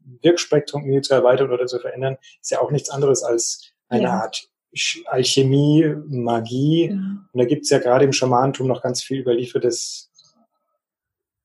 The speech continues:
Speaker 1: Urwissen, wie sagt man, also,
Speaker 2: Ja,
Speaker 1: was ein
Speaker 2: Urwissen,
Speaker 1: großer
Speaker 2: klar.
Speaker 1: Wissensschatz, der gerade wieder neu entdeckt wird, ja.
Speaker 2: Definitiv.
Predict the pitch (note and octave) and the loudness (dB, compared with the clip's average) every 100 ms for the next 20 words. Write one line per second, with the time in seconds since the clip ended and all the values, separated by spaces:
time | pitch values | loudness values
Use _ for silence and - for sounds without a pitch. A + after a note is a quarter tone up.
0 | _ _ _ _ E3 F3 E3 F3 - E3+ | _ _ _ _ 4 6 6 2 2 -4
1 | B2+ C3+ C3+ D3 C#3 C#3+ C#3 A#2+ A2 A2+ | -2 -2 -4 -4 -4 -4 -4 -2 -4 -8
2 | - - C#3 C3+ - B2+ A#3 D4 - - | -18 -20 -18 -18 -14 -4 0 0 -2 2
3 | C4+ A#3 A#3+ A3+ A#3 F4 A#3+ G3+ D#3 - | 2 2 -2 0 2 4 4 2 -2 -8
4 | - D#3 D3+ - - C3+ C3+ C3+ C3 - | 0 2 2 -2 2 4 4 2 0 -8
5 | - B2+ C3 B2 C3 C3 B2 A#2 C#3 - | -2 2 2 2 0 0 -2 -4 -10 -10
6 | G2+ G2+ G2+ G#2 _ _ _ _ _ _ | -12 -12 -14 -16 _ _ _ _ _ _
7 | _ - A#3 A#3 A3 G#3+ - A3+ G#3 | _ -12 -10 -8 -8 -8 -10 -10 -10